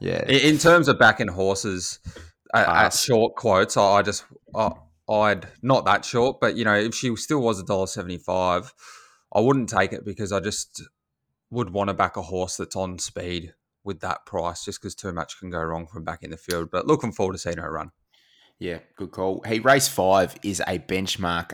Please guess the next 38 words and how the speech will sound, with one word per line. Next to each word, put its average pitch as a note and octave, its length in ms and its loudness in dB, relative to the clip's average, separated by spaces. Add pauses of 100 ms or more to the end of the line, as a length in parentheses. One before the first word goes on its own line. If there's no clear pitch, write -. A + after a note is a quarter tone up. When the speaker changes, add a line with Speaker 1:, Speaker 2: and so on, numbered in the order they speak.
(140)
Speaker 1:
eighty. F2 380 -4
It's - 260 -8
the - 80 -12
Country F#2 360 -6
Mile E2+ 280 -4
final, F2+ 680 -6 (100)
and, F2 320 -6
uh, F2 260 0 (260)
you've F2+ 220 -18
got - 280 -8
a G#2 60 -8
little F#2 180 -6
play F#2+ 480 -4
for F#2 300 -10
us - 100 -8
here, E2+ 160 -4
mate. - 220 -10 (1200)
Speaker 2:
Zwoop, G4 540 8 (260)
zwoop. D#4 460 8 (520)
<laughs> - 420 0
Salty, D3 500 6 (260)
salty C#3 460 0
goes A2 340 0
each C#3 240 0
way. B2 300 6 (320)
Speaker 1:
<laughs> - 280 -20
Speaker 2:
All A2+ 220 4 (100)
right, - 160 0
so, - 160 4 (640)
so - 200 0
Speaker 1:
Hang F#3+ 280 6
on D3 100 4
a - 80 -10
second. - 420 -6
Hang D3 240 2
on C3 100 4
a G#2 60 4
second. F#2 460 -4